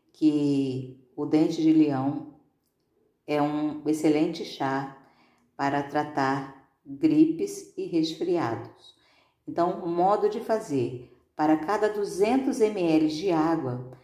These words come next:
nós vamos utilizar uma colher de sopa, tá? Da erva seca. Então, eu vou preparar agora o modo,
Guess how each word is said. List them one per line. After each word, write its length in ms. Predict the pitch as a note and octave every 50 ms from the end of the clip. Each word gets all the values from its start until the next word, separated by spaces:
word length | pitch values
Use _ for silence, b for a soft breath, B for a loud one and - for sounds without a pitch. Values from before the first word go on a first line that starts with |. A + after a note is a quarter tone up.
| B B B B B
nós 160 | - E3 D#3+ D#3+
vamos 280 | D#3+ D#3+ D#3+ D#3 D#3+
utilizar 920 | E3 D#3+ E3 D#3+ D3+ D#3+ D#3 D#3 D#3 D3+ D3+ D3+ D#3 - - - - - _ -
uma 220 | F3+ G3 G3+ G#3
colher 440 | G#3 - G#3+ G3 F3+ F3 F3+ F3 F3
de 120 | F#3 G#3+
sopa, 680 | G#3+ - - - F#3 F3+ E3+ F#3 F3+ - B2+ B2 B2 A#2+ - - _ _ _ _ _ _ _ _ _ _ _ _ _ _ _ _ _ _
tá? 440 | - C#3 C3+ C3+ C3+ C3+ - - b b b b b b b b b b b _
Da 260 | - C3+ - D3+ D3 C#3+
erva 580 | C#3+ D3+ D#3+ - E3 D#3 - F3+ - - F#4 -
seca. 880 | - - - - - - - - F3 D#3+ - - - - A#2 A2 A2 A#2 - _ _ _ b b b b b b b b -
Então, 460 | - - - D3 C#3 C#3 D3+ D3 -
eu 160 | - D#3+ D#3+ D#3
vou 220 | D#3 D#3+ D#3+ D#3+
preparar 960 | D#3+ D#3 D#3+ E3 E3 E3 D#3+ D#3 D3 C#3 C3 B2+ B2+ B2+ B2+ - - - - _ _ _ _ _ _ _ _ _ _ _ _ -
agora 680 | C#3+ C#3 C3+ C3+ C#3+ C#3 C#3+ D3 D3+ D#3+ D#3+ D#3+ D#3+ -
o 100 | - E3+
modo, 720 | F#3 E3+ D3+ C#3 C3+ C#3 C#3 C#3 D#3 E3 E3 E3 - -